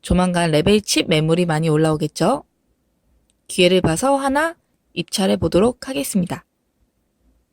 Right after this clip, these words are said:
오늘 소식은 여기까지이고요. 오월 어린이날을 맞아 처음으로 이벤트 할 상품은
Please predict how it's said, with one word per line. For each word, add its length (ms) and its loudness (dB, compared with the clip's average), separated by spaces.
오늘 300 4
소식은 420 4
여기까지이고요. 1200 2
오월 340 8
어린이날을 640 4
맞아 500 0
처음으로 540 0
이벤트 400 0
할 160 2
상품은 560 0